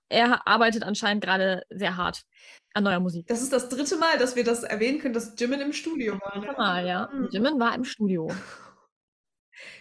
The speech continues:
Speaker 2: Bin sehr gespannt. Sehr
Speaker 1: Ja.
Speaker 2: gespannt, wer albumtechnisch, ich meine, Namjoon hat es in seinem V-Lab auch gesagt, dass auch mehr Projekte kommen, weil er hat auch über sein, äh, Mixtape gesprochen, ob er der
Speaker 1: Mhm.
Speaker 2: Nächste sein wird.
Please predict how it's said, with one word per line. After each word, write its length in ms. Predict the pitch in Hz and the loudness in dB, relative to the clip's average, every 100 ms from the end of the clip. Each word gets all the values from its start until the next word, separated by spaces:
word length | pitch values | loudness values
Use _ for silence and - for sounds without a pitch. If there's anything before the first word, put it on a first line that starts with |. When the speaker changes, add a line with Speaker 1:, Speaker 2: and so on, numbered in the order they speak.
| _ | _
Speaker 2:
Bin 140 | 202 | -6
sehr 220 | 196 208 202 | 2 2 2
gespannt. 680 | - - 185 180 202 - _ - - - | -4 -4 -2 -4 -10 -16 _ -20 -20 -20
Sehr 220 | 240 269 285 | -2 2 2
Speaker 1:
Ja. 40 | |
Speaker 2:
gespannt, 460 | 294 - 262 269 240 | 0 2 4 4 4
wer 240 | 220 - | 2 2
albumtechnisch, 800 | 220 302 330 302 - 277 277 285 | 2 4 2 -4 -2 -2 -2 -4
ich 100 | 262 | 0
meine, 220 | 262 254 | 0 2
Namjoon 420 | 247 311 349 311 | 0 0 -2 -2
hat 120 | 285 | -4
es 100 | 262 | -4
in 100 | 262 | -6
seinem 240 | 240 233 214 | -2 -2 -4
V-Lab 300 | 247 277 220 | 0 0 2
auch 220 | - 233 | 0 0
gesagt, 340 | 269 247 277 - - - | -2 0 0 -4 -16 -6
dass 160 | 233 | -4
auch 160 | - 220 | -2 -2
mehr 340 | 226 220 247 | 0 2 2
Projekte 540 | 302 - 262 247 254 233 | 0 0 0 2 -2 -6
kommen, 420 | - 220 240 285 | 0 0 0 0
weil 240 | 233 220 - | 0 0 0
er 160 | 233 247 | 0 0
hat 120 | 262 | 0
auch 160 | - 240 | -2 -2
über 160 | 233 | -2
sein, 520 | 214 190 214 285 320 - | -2 -2 -2 -2 -6 -6
äh, 120 | 285 | -6
Mixtape 500 | 277 285 - 294 285 | -4 -6 -4 -4 -6
gesprochen, 460 | - - 254 262 330 370 - - - | -10 -6 -6 -6 -8 -10 -18 -20 -8
ob 200 | 226 - | -8 -2
er 160 | - 196 | 0 2
der 80 | |
Speaker 1:
Mhm. 60 | 185 | 0
Speaker 2:
Nächste 320 | 180 175 180 | 0 -4 -6
sein 320 | 269 269 277 | -4 -4 -4
wird. 200 | 269 320 | -4 -6